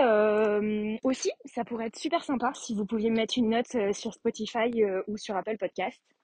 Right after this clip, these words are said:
Vous pouvez mettre cinq étoiles, ça permet d'aider au référencement du podcast.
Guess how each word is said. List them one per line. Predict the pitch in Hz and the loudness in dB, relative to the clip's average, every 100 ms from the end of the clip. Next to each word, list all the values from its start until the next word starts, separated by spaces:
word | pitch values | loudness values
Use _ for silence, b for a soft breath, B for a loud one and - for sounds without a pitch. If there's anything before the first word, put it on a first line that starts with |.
| _ _ | _ _
Vous | 190 | 0
pouvez | 208 | 2
mettre | 190 175 | 2 -2
cinq | - 277 262 | -6 -4 -4
étoiles, | - 196 262 | -2 -2 -4
ça | 208 | -8
permet | 190 180 180 | -8 -6 0
d'aider | 202 240 - | 2 0 0
au | 214 | -2
référencement | 190 202 220 208 220 | -2 -4 -8 -8 -6
du | 196 | -6
podcast. | - 180 185 - | -10 -10 -10 -10